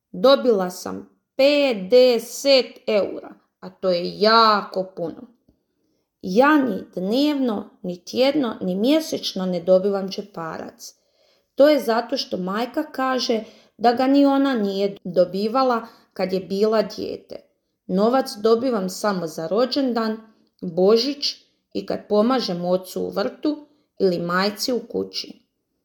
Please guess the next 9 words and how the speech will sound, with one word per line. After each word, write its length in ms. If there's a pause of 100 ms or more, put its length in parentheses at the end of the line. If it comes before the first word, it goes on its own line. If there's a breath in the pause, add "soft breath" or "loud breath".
(400)
Svi 360
moji 460
prijatelji 760
redovito 720
dobivaju 880
džeparac, 800 (380)
samo 400
ja 240
ne. 240